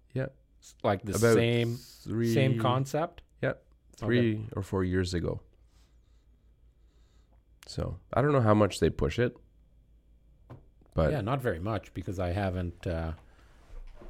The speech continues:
Speaker 1: I think you knew about it. We talked
Speaker 2: Yeah,
Speaker 1: about it back
Speaker 2: I
Speaker 1: then.
Speaker 2: think so. I f-,
Speaker 1: There's
Speaker 2: I
Speaker 1: a,
Speaker 2: forgot about it.
Speaker 1: there's not many.
Speaker 2: Probably,
Speaker 1: There's
Speaker 2: like
Speaker 1: maybe three or four municipalities. I don't remember the other ones.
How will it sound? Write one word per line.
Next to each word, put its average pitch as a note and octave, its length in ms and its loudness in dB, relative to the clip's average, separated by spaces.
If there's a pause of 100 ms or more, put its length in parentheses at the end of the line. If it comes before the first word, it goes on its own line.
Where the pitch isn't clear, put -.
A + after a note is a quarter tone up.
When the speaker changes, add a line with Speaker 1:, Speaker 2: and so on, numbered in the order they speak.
(160)
Speaker 1:
I F#3 100 8
think E4+ 220 0
you D3+ 80 2
knew G#2+ 160 8
about E2 220 6
it. G#2+ 120 6
We C3+ 100 0
talked A2 220 6
Speaker 2:
Yeah, A#2 140 10
Speaker 1:
about E2 120 6
it D2+ 120 -2
back E2 100 2
Speaker 2:
I - 40 -2
Speaker 1:
then. F2 60 -2 (140)
Speaker 2:
think D2+ 80 -4
so. E2+ 240 -4 (200)
I G2+ 60 0
f-, A2+ 60 0
Speaker 1:
There's C#3+ 180 6
Speaker 2:
I C#3+ 80 12
Speaker 1:
a, C#3 40 10
Speaker 2:
forgot D3 320 6
about E2+ 180 0
it. - 20 0
Speaker 1:
there's C3+ 160 6
not C#3+ 220 12
many. F#2 180 10
Speaker 2:
Probably, F2+ 40 8
Speaker 1:
There's A2 180 10
Speaker 2:
like A2 60 6
Speaker 1:
maybe B2 320 10
three G2 500 0
or F#2 120 6
four F2 440 2
municipalities. D#2 840 -2
I C2+ 120 -2
don't F#2+ 240 0
remember E2 340 -2
the C2+ 100 -4
other C2+ 160 -4
ones. - 340 -10